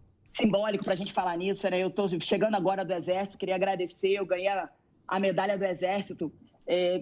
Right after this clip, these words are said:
agradecer ao comandante do Exército, o presidente tava lá, o ministro da Defesa também, conversaram comigo. É, hoje é um dia realmente pra que, se todo mundo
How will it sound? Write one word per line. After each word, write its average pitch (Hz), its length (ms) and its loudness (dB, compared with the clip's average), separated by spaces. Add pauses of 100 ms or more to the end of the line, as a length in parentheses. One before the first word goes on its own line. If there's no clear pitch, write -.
agradecer 185 440 2
ao 196 80 0
comandante 190 440 0
do 185 80 0
Exército, 185 540 0
o 165 40 2
presidente 196 460 0
tava 165 240 0
lá, 185 300 0
o 175 60 -6
ministro 190 300 -8
da 170 40 -4
Defesa 185 520 -2 (300)
também, 185 480 2
conversaram 185 500 0
comigo. 180 500 2 (420)
É, 190 440 2 (1040)
hoje 247 280 2
é 254 60 2
um 233 60 -2
dia 233 220 0
realmente 233 540 0
pra 233 180 0
que, - 120 -20
se 233 140 -4
todo 294 280 2
mundo 254 220 0